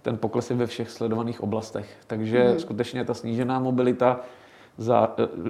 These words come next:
Speaker 1: z důvodu těch omezení, eh, spojená i s tím, že, že lidé nemohli navštěvovat kulturní akce, že země byla část roku, <clears throat> pardon, nepřístupná pro cizince, nebo,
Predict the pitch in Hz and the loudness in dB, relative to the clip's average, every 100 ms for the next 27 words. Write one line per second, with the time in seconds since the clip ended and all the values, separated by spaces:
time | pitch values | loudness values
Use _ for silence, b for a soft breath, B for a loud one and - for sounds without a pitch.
0 | - 120 113 123 120 120 113 113 - 123 | -4 -2 2 4 4 4 2 -2 -4 -4
1 | 127 127 131 127 127 127 117 - 113 113 | 0 2 2 2 0 -2 -4 -8 -2 2
2 | 113 113 110 104 104 - 127 120 120 120 | 2 2 2 -2 -6 -2 4 4 4 4
3 | 120 - 123 113 - - 123 117 120 117 | 2 4 2 2 -8 -6 -4 0 0 -2
4 | B B B B B 117 113 113 113 120 | B B B B B -2 2 4 6 6
5 | 120 120 131 123 123 131 123 120 127 110 | 4 2 0 0 -2 0 0 2 -2 -2
6 | 123 113 113 - 123 113 123 113 110 117 | -2 -4 -6 -2 0 2 2 0 -2 0
7 | 113 113 113 120 117 113 120 113 - 139 | 2 2 0 0 4 6 6 4 0 4
8 | 127 - 131 117 123 127 - - - 131 | 4 4 -2 -2 0 -2 -2 -6 -4 -4
9 | 117 101 - 107 113 117 - - _ _ | -6 -8 -4 -2 -2 -4 -10 -20 _ _
10 | _ _ - - 123 113 135 127 123 123 | _ _ -18 -4 -2 -2 -2 -2 -4 -2
11 | 127 127 120 117 135 123 127 104 127 120 | 0 0 0 -2 -2 0 -2 0 0 2
12 | 123 127 127 | 4 6 4